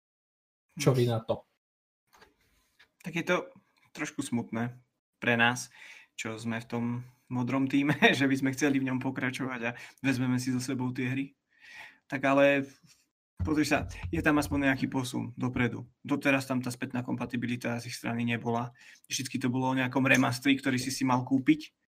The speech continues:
Speaker 2: znova, alebo reborne série. Takže akože je to krok dopredu, len taký, no, menší ako z konkurenčnej strany, by som povedal.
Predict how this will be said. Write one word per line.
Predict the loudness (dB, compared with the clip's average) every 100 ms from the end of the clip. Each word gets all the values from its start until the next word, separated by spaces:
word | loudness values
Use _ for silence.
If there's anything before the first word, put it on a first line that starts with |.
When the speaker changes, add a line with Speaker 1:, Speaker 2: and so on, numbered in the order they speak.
| _
Speaker 2:
znova, | -8 -2 2 0 -2 _ _ _ _ -20 _
alebo | -4 -2 0 -2 -4 _ -20 -20 -12
reborne | -6 2 2 4 2 2 0 -2
série. | -12 2 4 6 4 2 -10 -18 -20 -20 -20 _ _ _ -8
Takže | -6 -2 -4 -6 _ -14 -14 _ -16
akože | -6 2 6
je | 6
to | 4
krok | 0 -2
dopredu, | 2 2 6 6 6 4
len | 4 2
taký, | -4 -10 -14 _ _ -14
no, | -14 -12
menší | -4 0 2 2 2
ako | 2 -4
z | -4
konkurenčnej | -4 -2 -2 -4 -4 -6
strany, | -6 -6 -6 -8 -10
by | -14
som | -10 -12
povedal. | -10 -12 -12